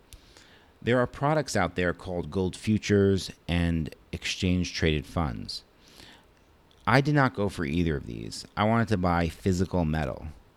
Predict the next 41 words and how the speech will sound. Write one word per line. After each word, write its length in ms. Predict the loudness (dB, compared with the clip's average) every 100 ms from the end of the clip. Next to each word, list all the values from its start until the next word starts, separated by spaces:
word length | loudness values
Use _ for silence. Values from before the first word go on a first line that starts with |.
| _ _
As 100 | 2
I 60 | 6
mentioned 380 | 6 4 2 0
before, 520 | -2 2 4 4 2
you 60 | 0
know, 100 | -2
gold 340 | 2 2 2
goes 240 | 2 4 4
up 140 | 4
in 140 | 2
price 420 | 0 2 4 4 2
during 240 | -2 -2
times 300 | -2 -2 -2
of 120 | -6
crisis. 720 | 0 2 2 -2 -8 -10 -14 -16 -20 -20 -20 -20 -20 -18 -6
It's 160 | -6
backup 440 | 0 0 2 -2 -2
currency. 680 | -2 0 -2 -8 -14 -14 -16 -18 _ _ -18
During 300 | 0 4 4
a 40 | 2
time 280 | 0 0 2
of 140 | 0
crisis, 600 | 0 0 0 -2 -6 -8 -2
I 120 | 0
don't 160 | 2 0
want 140 | 0
to 60 | 0
be 200 | -2 0
the 100 | 0
guy 360 | 2 2 0
that's 180 | -4 -6
stuck 260 | -4 -4 -6
with 140 | -8
a 20 |
stack 380 | -10 -6 -6 -6
of 100 | -8
useless 320 | -8 -8 -10
certificates 800 | -8 -10 -8 -8 -8 -8 -10 -8
and 180 | -8 -4
virtual 400 | -6 -6 -4 -4
gold 500 | -2 0 0 -4